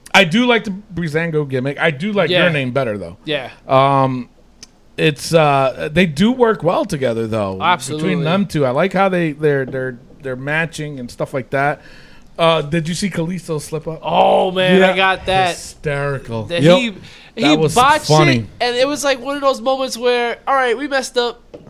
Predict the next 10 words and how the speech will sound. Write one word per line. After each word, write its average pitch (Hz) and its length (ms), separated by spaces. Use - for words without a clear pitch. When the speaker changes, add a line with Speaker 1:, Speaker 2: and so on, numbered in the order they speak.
Speaker 2:
People 269 260
know. 226 500
Speaker 1:
<laughs> - 340
Speaker 2:
We're 254 140
gonna 254 140
do 262 140
it 247 60
again 226 220
anyway. 226 560
Speaker 3:
Yeah. 147 220